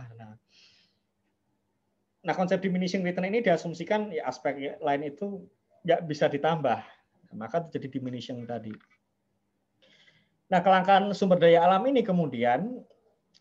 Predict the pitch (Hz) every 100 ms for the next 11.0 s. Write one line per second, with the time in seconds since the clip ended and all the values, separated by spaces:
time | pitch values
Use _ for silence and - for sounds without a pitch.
0 | - 170 165 170 156 170 180 170 165 165
1 | - 226 196 202 226 - _ _ _ _
2 | _ _ _ _ _ _ - 151 151 147
3 | - 156 151 156 147 143 135 131 127 120
4 | - 214 - - _ _ _ _ _ _
5 | _ _ _ _ _ _ 160 160 165 165
6 | 165 160 156 151 165 156 139 151 151 139
7 | 151 208 240 233 214 _ _ - 143 131
8 | 175 180 160 - 143 135 - 165 170 -
9 | 139 120 117 170 185 180 _ _ _ _
10 | _ _ _ _ - 127 131 131 123